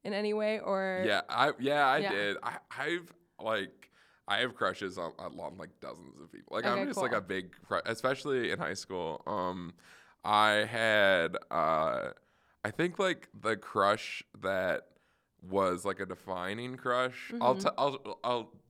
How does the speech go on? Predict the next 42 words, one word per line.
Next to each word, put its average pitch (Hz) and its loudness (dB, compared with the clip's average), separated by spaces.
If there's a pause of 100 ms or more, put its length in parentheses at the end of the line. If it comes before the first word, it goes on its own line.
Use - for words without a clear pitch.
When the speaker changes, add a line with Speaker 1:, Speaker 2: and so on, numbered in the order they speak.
(120)
Speaker 2:
do 120 -8
two, 127 -10
two 123 -12
different 104 -8
flavors 76 -8
of - -20
this. - -14
Uh, 95 0
Speaker 1:
Perfect. - -16 (420)
Speaker 2:
the 110 -8
person 135 -2
that 127 -2
I 107 2
lost 95 0
my 104 -4
virginity 92 -8
to, 87 -8
uh, 85 -2
was 90 -4
this 95 -14
girl 98 -4
named 90 -8
Maggie 92 -6
that, 87 -4
like, 98 -6
I 95 -4
dated, 98 -6
but 95 -4
we, 110 -4
like, 120 -4 (140)
it 143 -2
was 190 -2
kinda 202 -6
like 185 -2
we 147 -6
were 123 2
hanging 113 -6
out, 95 -2
you 107 -6
know? 101 0
Speaker 1:
Uh-huh. 247 2 (180)
Speaker 2:
Like, 98 -4